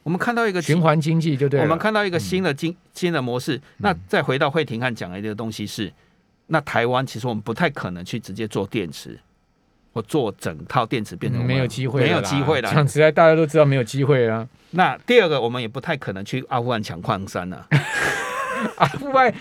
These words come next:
Speaker 2: 阿富汗抢矿山那个也是梦想啊。
Speaker 1: 但有一个东西是事实是，是不是慧婷案讲的，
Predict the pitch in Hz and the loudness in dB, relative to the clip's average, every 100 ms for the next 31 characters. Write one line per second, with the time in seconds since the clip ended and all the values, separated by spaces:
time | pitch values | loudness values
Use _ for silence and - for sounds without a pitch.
0 | - - - 254 277 285 220 262 - 160 | -16 -6 4 6 8 6 6 6 4 4
1 | 156 247 220 240 247 214 156 151 220 240 | 6 4 6 6 6 4 6 4 4 6
2 | 180 143 135 110 113 107 - - - 233 | 6 6 4 2 0 -2 -8 -4 2 2
3 | 151 190 226 220 214 208 190 190 165 - | 4 4 4 2 0 -2 -4 -2 -4 -2
4 | 196 135 - 98 - 123 92 - - 220 | -2 -2 -4 -8 -6 -6 -6 -10 -4 -2
5 | 160 - 143 90 _ _ 185 151 131 147 | -2 -2 -4 -4 _ _ -2 0 0 -2
6 | 113 87 78 | -2 -8 -10